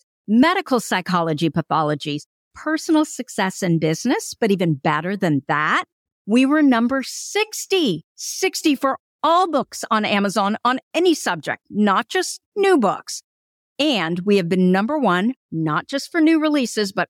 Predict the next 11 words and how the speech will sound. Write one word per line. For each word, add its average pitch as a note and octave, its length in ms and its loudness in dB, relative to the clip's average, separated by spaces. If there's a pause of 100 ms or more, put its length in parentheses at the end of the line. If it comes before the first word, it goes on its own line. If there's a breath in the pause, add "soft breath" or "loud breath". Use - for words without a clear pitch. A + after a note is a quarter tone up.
(120)
for A3+ 180 -6 (160)
all D#4+ 200 4
books E3 400 -2 (360)
in D4 160 2
the F#4+ 60 -4
categories E3 760 -2
of G3 100 -2
behavioral A3 560 0
sciences, D3+ 720 -2 (280)
women's D4+ 380 2
studies, D3+ 520 -6